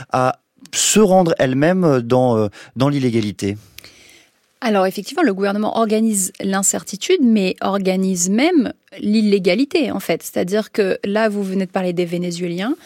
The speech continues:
Speaker 2: Dans le cas des Vénézuéliens, on peut aussi citer les Cubains, les Haïtiens. Euh, euh,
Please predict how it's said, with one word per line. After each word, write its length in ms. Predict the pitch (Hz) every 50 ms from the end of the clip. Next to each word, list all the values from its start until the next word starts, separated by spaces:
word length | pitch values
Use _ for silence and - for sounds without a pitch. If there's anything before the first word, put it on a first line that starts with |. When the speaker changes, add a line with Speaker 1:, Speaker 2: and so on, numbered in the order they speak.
| - - - - - _ -
Speaker 2:
Dans 100 | 208 202
le 120 | 202 214
cas 180 | 208 - 254 247
des 120 | 214 220
Vénézuéliens, 800 | 208 214 214 208 208 202 196 208 202 196 196 196 190 196 196 208 - - _ _ _
on 60 | 202
peut 160 | 180 - -
aussi 260 | 180 196 - - 226 214
citer 460 | - - - - 220 214 220 226 220 - _ - _ -
les 100 | 190 180
Cubains, 360 | - - 196 185 190 185 196
les 180 | 196 190 175
Haïtiens. 640 | 180 180 180 180 - - - 185 185 190 233 254 240 - - - - - _ -
Euh, 680 | 196 185 180 180 175 170 170 170 170 170 170 170 170 180 185 - - - - _ _ _ -
euh, 540 | 202 190 185 180 180 180 180 - - -